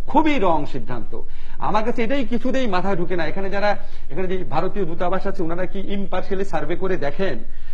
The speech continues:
যে এই ধরনের পদক্ষেপের কারণে বাংলাদেশে কি ভারতের প্রতি মানুষের ভালোবাসা, শ্রদ্ধা, সম্পর্ক বৃদ্ধি পাচ্ছে, নাকি মানুষ বিদ্বিষ্ট হচ্ছে?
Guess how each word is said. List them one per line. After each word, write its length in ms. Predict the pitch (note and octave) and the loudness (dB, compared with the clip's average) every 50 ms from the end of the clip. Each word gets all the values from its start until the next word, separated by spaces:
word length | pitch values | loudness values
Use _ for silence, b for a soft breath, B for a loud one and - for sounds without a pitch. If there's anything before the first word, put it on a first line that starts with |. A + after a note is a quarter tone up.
| B B B | B B B
যে 120 | C3 D#3+ | 0 0
এই 280 | F3 - F3+ F#3 F#3+ F#3 | 0 2 2 0 2 2
ধরনের 300 | G3+ G#3 G3+ G#3 G3+ - - | 0 0 0 0 0 0 0
পদক্ষেপের 480 | F3 F3 F3+ F#3 - - F#3+ F#3 F#3+ | 0 0 0 0 0 0 0 0 0
কারণে 320 | F#3 F3 F3 F3 F3 F3 D#3+ | 0 0 0 0 0 0 0
বাংলাদেশে 460 | D#3+ D3 D3 D3+ D#3+ D3+ D3 - D#3+ | 0 0 0 0 0 0 0 0 0
কি 140 | - F3 D#3+ | 0 0 0
ভারতের 560 | C3+ C#3 D3 D#3 D#3 - E3 D#3+ D#3 - B B B B B B B B - | 0 0 0 0 0 0 0 0 0 0 B B B B B B B B 0
প্রতি 220 | D3+ C#3 - D#3+ | 0 0 0 2
মানুষের 440 | D3 C#3 D3 D3+ - - D#3 D3+ D3 - B B B B B - | 0 2 0 0 0 0 0 0 0 0 B B B B B 0
ভালোবাসা, 540 | - D3+ D#3 F3 E3 E3 D#3+ - F3 E3 | 0 0 2 2 2 2 0 0 0 0
শ্রদ্ধা, 680 | - - C#3+ C#3+ C3+ - - D3 D3+ D3+ D3+ D3+ - - - - | 0 0 0 0 0 0 0 0 0 0 0 0 0 0 0 0
সম্পর্ক 380 | C#3+ C#3 B2+ - C#3 - - - | 0 0 0 0 0 0 0 0
বৃদ্ধি 340 | A#2 C3 C3 A#2 - F3+ | 0 0 0 0 0 0
পাচ্ছে, 380 | - F#3 G#3+ G#3 - - C#4+ C4 | 0 0 0 0 0 0 0 0
নাকি 200 | F#3+ F3 - F#3 | 0 0 0 0
মানুষ 220 | D#3 D3+ D3+ C3+ A2+ - - | 0 0 0 0 0 0 0
বিদ্বিষ্ট 420 | E3 D3 - C3+ C#3+ C3+ - - B2+ | 0 0 0 0 0 0 0 0 0
হচ্ছে? 300 | A2+ A2+ - - - | 0 0 0 0 0